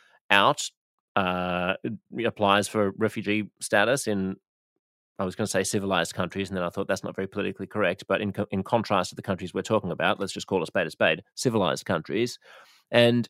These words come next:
helps them with psychological counseling and provides them with services, uh, to get out of places, uh, which are deeply regressive. She also has a, a podcast called Forgotten Feminists, which interviews women about their experiences leaving Islam. Her own personal story is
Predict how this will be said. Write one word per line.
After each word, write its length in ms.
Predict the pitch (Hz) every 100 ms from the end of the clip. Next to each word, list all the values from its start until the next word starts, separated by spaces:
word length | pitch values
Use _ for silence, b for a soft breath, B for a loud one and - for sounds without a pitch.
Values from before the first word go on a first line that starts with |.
| -
helps 260 | 117 127
them 140 | - 127
with 140 | 113 -
psychological 580 | - 117 117 113 101 113
counseling 600 | - 117 113 117 117 104
and 160 | 87 92 B B B B B B B B _ _
provides 360 | 120 104 107 101
them 100 | 104
with 140 | 104
services, 720 | - 107 101 98 110 104 - -
uh, 300 | 92 92 92
to 120 | 92
get 120 | 101 101
out 120 | 95
of 100 | 90
places, 640 | 101 98 - 92 - -
uh, 420 | 101 98 98 98 95
which 260 | 92 -
are 220 | 98 95 - _ _ - 101
deeply 420 | 107 - 104 101
regressive. 720 | 98 98 110 120 - - - -
She 140 | 127
also 200 | 127 127
has 160 | 110 101
a, 120 | 98
a 60 | -
podcast 480 | 123 131 156 185 -
called 180 | 113
Forgotten 680 | - 110 117 117 117 107 104
Feminists, 640 | 92 110 110 127 185 - -
which 180 | 101
interviews 420 | 107 98 98 98 85
women 260 | 95 104
about 300 | 110 90 90
their 160 | 98 95
experiences 720 | 64 - 101 92 90 90 85
leaving 400 | 95 107 104 90
Islam. 440 | 80 - 71 90
Her 180 | 101 107
own 160 | 127 131
personal 380 | 107 107 107 85
story 360 | - 85 80
is 280 | 80 82 -